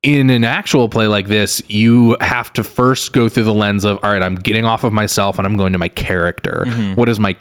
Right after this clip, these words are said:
Speaker 1: character feel in my gut?" Which, like, obviously your own feelings and thoughts are gonna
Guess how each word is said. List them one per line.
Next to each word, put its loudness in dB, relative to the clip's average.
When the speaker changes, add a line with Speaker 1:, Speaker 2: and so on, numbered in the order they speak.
Speaker 1:
character 0
feel -2
in -2
my -4
gut?" -6
Which, 0
like, -4
obviously 0
your 0
own 0
feelings -2
and -4
thoughts -4
are -2
gonna -2